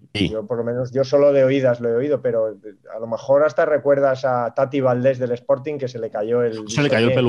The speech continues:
Speaker 1: peluquín, sí, hombre, sí, sí, sí. En un partido televisado, creo que era un Sporting Real Madrid, se le cayó el peluquín, eh, que yo no sé por qué un futbolista tiene que jugar con peluquín. También se le cayó a un futbolista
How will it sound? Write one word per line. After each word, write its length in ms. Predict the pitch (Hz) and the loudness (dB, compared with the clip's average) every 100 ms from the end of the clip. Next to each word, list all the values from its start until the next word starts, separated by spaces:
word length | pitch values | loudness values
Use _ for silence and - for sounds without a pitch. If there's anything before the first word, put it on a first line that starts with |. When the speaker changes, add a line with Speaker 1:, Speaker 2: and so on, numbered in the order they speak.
| 113 | 0
Speaker 1:
peluquín, 300 | 135 143 165 | 0 0 0
sí, 120 | 170 113 | 0 0
hombre, 220 | 104 123 | 2 2
sí, 180 | 123 123 | 2 0
sí, 240 | - 139 | 2 0
sí. 200 | - 131 | 2 0
En 80 | 110 | 2
un 80 | 113 | 0
partido 360 | 123 - 139 | -2 0 0
televisado, 540 | 139 139 139 - 170 190 | 2 0 0 0 0 0
creo 160 | 165 | 0
que 60 | 175 | 0
era 100 | 185 | 0
un 60 | 165 | 0
Sporting 380 | 123 160 151 139 | 0 -2 -2 0
Real 180 | 147 | 0
Madrid, 360 | 139 135 156 190 _ _ _ | 0 2 0 -2 _ _ _
se 160 | - | 0
le 80 | 113 | 0
cayó 240 | 110 107 127 | 2 2 2
el 80 | |
peluquín, 640 | 135 151 147 143 156 190 190 _ _ _ | 2 0 2 0 2 0 -2 _ _ _
eh, 340 | 104 104 101 90 | 0 2 2 2
que 120 | - | 0
yo 100 | 98 | 2
no 60 | 131 | 2
sé 120 | 165 | 0
por 140 | 147 123 | 0 0
qué 60 | |
un 80 | 120 | 0
futbolista 420 | - 110 117 120 | 0 0 0 0
tiene 140 | 110 107 | -2 -2
que 60 | |
jugar 180 | 98 107 | 0 0
con 120 | 107 101 | 0 0
peluquín. 380 | 95 90 131 - _ _ | 0 0 -2 -2 _ _
También 320 | 110 104 139 | 0 2 2
se 120 | 143 | 2
le 80 | 170 | 0
cayó 520 | 175 151 170 214 - _ | 0 2 2 0 -4 _
a 80 | 120 | -2
un 100 | 147 | 0
futbolista 880 | - 185 151 - - - - 165 | 2 2 2 -2 -8 -6 -2 -4